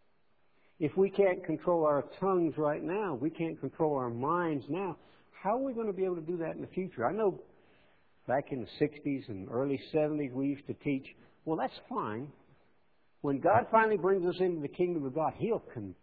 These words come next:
change our mind and we'll instantly be able to do that." Well, that's not really the way it's gonna be. You have to be doing it now. We have to, right at this point in time, be willing to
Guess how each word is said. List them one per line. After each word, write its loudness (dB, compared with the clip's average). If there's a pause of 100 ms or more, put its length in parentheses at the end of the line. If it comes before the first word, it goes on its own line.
(140)
change 2
our 2
mind -2
and -2
we'll -2
instantly 0
be -2
able -2
to -8
do -2
that." -8
Well, -6
that's -12
not -6 (560)
really 0
the -2
way 0
it's -8
gonna -2
be. -8 (360)
You -2
have 2
to -10
be 4
doing 6
it -4
now. -4 (300)
We 0
have -2
to, -4
right 0 (100)
at -10
this 4 (100)
point -2
in -8
time, -8 (480)
be -2
willing 0 (100)
to -6